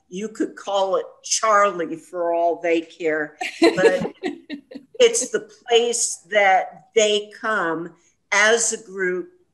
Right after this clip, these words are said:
Speaker 1: for support, companionship, food, uh, inclusiveness. And I don't want, I don't want to lose that specialness. I don't.
Speaker 2: Mm.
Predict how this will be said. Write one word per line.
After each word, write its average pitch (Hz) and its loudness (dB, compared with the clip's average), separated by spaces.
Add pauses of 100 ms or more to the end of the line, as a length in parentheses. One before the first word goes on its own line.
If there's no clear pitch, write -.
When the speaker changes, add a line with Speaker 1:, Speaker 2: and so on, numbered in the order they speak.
Speaker 1:
for 185 0 (180)
support, - 2
companionship, 202 -4 (160)
food, 190 -2 (680)
uh, 175 2 (140)
inclusiveness. 196 -2 (200)
And 180 -6 (420)
I 202 2
don't 208 0
want, 196 -4 (360)
I 214 -4
don't 220 -2
want 208 0
to 190 -6
lose 190 -6 (180)
that 175 -2
specialness. 147 -6
I 156 0
don't. 143 -10 (720)
Speaker 2:
Mm. 175 -2